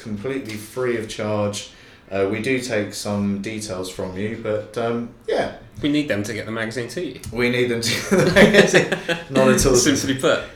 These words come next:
Speaker 1: But yeah, and so yeah, so just, just briefly before we move on, uh, if we can just round off a couple more of the stories from the site this week.
Speaker 2: Are you gonna, is this a listicle?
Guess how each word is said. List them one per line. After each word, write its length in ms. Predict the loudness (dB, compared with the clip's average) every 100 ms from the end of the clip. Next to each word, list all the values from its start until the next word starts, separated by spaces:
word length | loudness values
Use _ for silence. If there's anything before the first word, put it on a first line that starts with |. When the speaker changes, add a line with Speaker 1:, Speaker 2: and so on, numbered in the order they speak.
| -4
Speaker 1:
But 200 | 2 2 2
yeah, 320 | 0 -2 -2
and 260 | 0 2 2
so 80 | 6
yeah, 220 | 6 6
so 160 | 4
just, 280 | 2 2 2
just 180 | -2 2
briefly 300 | 2 2 0
before 260 | -2 -4 -2
we 100 | 0
move 260 | 0 0
on, 320 | -2 -2 -4 -10 -20 -20 -14 -4
uh, 280 | -2 0 -2
if 60 |
we 60 | -4
can 40 | -6
just 120 | -4
round 300 | -4 -2 -2
off 260 | -4 -6 -14
a 20 |
couple 240 | -16 -10 -6
more 140 | -4
of 20 | -4
the 20 |
stories 460 | -6 -6 -4 -4 -8
from 520 | -8 -8 -6 -8 -12 -12
the 80 | -10
site 240 | -8 -8
this 120 | -8
week. 400 | -6 -6 -8 -14 -14 -4
Speaker 2:
Are 120 | -2
you 200 | 0 2
gonna, 340 | 2 2 0 -6 -12
is 120 | -8 -6
this 160 | -2
a 120 | -2 -2
listicle? 600 | -6 -6 -4 -2 -2